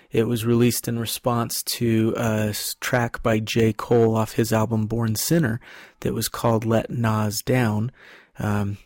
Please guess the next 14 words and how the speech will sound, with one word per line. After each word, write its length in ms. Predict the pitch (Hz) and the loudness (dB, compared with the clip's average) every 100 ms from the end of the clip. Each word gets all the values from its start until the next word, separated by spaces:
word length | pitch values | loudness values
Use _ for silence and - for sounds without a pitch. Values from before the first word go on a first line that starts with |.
| - | -12
and 140 | - 107 | -8 -6
it's 140 | - | -6
a 40 | |
cool 320 | - - 123 110 | -4 2 2 4
little, 340 | 117 113 107 - - | 4 2 0 -8 -6
it's 80 | - | -4
actually 240 | 269 160 | 4 6
a 60 | 120 | 6
really 240 | 131 127 | 6 4
cool, 300 | - - 139 | 4 4 6
like, 380 | 123 113 120 - _ _ | 6 4 0 -6 _ _
hip-hop 560 | - 151 - - - - | -2 0 0 -2 -2 -4
feel-good 480 | - 139 139 113 - | 4 4 6 2 0
story 520 | - 113 110 113 | 0 2 2 2